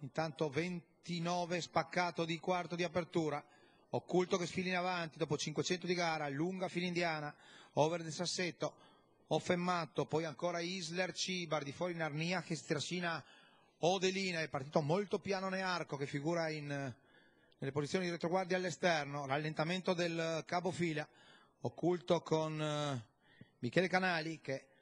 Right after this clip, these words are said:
adesso ha decisamente stoppato l'andatura,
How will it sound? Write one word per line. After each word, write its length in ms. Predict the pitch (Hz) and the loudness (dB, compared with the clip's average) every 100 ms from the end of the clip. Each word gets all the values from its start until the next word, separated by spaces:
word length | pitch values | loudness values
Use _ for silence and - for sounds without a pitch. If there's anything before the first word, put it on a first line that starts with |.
| _ _ _ _ | _ _ _ _
adesso 340 | - 135 - 143 | -8 -6 -2 -4
ha 40 | |
decisamente 960 | 131 - 131 135 165 160 160 160 156 139 | -4 -4 -2 -2 -4 0 0 2 0 -4
stoppato 520 | - 151 - 165 175 | 0 4 6 4 4
l'andatura, 600 | 175 175 - 160 143 | 2 0 2 2 2